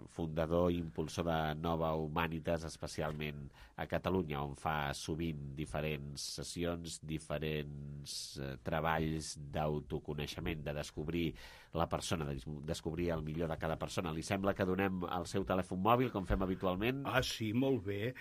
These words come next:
Speaker 2: Eh, a veure, hem dit que comencem el di-, el divendres, els que puguin, si de veritat no poden, que sigui el dissabte, comencem el divendres perquè, eh, sabem que les persones que venen el divendres,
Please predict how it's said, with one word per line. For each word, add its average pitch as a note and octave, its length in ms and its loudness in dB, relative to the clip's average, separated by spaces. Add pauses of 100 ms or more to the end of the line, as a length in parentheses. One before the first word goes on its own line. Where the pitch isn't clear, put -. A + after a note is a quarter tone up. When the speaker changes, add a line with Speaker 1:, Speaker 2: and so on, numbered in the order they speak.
(320)
Speaker 2:
Eh, C3 580 6 (580)
a G#2+ 160 -6
veure, G#2 480 0
hem B2 560 2
dit D3+ 180 4
que - 140 0
comencem C3+ 480 4
el C3 160 4
di-, A#2 560 2
el A#2 240 0
divendres, G#2+ 1400 0 (100)
els - 140 -8
que A#2+ 120 -4
puguin, C#3 540 4 (260)
si B2 200 0
de B2 100 6
veritat A#2+ 260 2
no A#2 140 2
poden, B2 320 2
que A2 140 -4
sigui G#2+ 180 -2
el G2+ 80 -2
dissabte, A#2 600 -4 (320)
comencem C3 440 4
el C3 100 4
divendres C#3 600 6 (120)
perquè, D3 760 6
eh, - 420 -10
sabem C#3+ 420 4
que B2+ 120 -2
les B2+ 140 -2
persones B2+ 420 0
que C3 100 -2
venen C3 200 4
el B2+ 100 4
divendres, C3+ 520 2